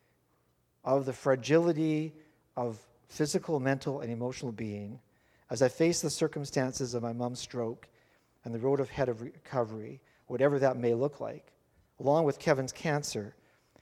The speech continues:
and the uncertainty of where that will take us, I say,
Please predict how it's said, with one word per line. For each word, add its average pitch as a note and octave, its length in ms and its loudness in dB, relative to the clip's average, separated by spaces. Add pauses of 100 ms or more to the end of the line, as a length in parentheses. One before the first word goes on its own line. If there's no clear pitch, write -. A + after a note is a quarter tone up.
(140)
and B2+ 120 -2
the B2+ 60 0
uncertainty C3+ 400 0
of A#2 140 -4
where B2+ 160 4
that C3 180 2
will B2 80 -6
take C3+ 320 -2
us, - 300 -10 (400)
I B2 100 0
say, C3+ 760 4